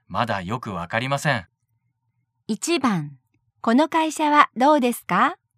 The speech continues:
Speaker 2: 先月入ったばかりなので、まだよくわかりません。二番。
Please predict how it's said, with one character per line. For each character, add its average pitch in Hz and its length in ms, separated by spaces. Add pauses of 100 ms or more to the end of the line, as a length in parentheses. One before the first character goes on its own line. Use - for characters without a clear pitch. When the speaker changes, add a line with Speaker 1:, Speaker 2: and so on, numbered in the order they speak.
(300)
Speaker 2:
先 254 340
月 202 420
入 240 240
っ - 20
た - 180
ば 190 140
か 294 140
り 285 100
な 247 140
の 214 120
で、 185 280 (160)
ま 196 140
だ 202 100
よ 180 180
く - 140
わ 175 100
か 185 140
り 247 100
ま 277 140
せ 269 260
ん。 - 80 (1000)
二 277 200
番。 175 320